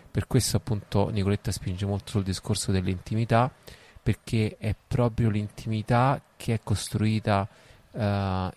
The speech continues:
in una vita vissuta insieme e condivisa, che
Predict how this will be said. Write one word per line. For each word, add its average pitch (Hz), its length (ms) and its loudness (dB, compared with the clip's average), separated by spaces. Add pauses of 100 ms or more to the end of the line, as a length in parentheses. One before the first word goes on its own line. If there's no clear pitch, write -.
in 139 360 -6
una 110 180 2
vita 135 280 4
vissuta 104 420 0
insieme 98 460 2
e - 80 0
condivisa, 104 760 2 (480)
che - 160 -2